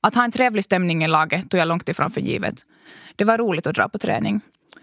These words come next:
Det spelar ingen roll att det typiskt Norge regnat tjugofyra sju och att jag inte hade någon bil och tvingades gå överallt. Jag kände mig hemma. Just i en sån här miljö vill jag idrotta.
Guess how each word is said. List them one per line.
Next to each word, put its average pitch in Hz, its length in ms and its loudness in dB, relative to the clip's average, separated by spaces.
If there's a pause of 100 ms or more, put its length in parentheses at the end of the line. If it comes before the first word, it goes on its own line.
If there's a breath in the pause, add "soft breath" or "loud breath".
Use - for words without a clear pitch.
(380 loud breath)
Det 214 100 -2
spelar 233 320 2
ingen 190 240 0
roll 190 180 0
att - 120 -2
det 190 80 -2
typiskt 180 380 -2
Norge 180 420 0
regnat 185 340 0
tjugofyra 180 360 -2
sju 165 260 -4
och - 100 -2
att - 100 -2
jag 170 60 0
inte 185 120 -2
hade 170 160 0
någon 156 160 -2
bil 160 240 -2
och 160 120 -2
tvingades 151 340 -4
gå 73 200 -2
överallt. - 500 -4 (600 loud breath)
Jag 226 120 -4
kände 247 200 0
mig 165 140 0
hemma. 190 380 -2 (640 soft breath)
Just 220 220 -2
i 180 40 4
en 180 80 2
sån 180 140 0
här 170 120 2
miljö 151 340 -2
vill - 160 -4
jag 120 120 0
idrotta. - 480 -6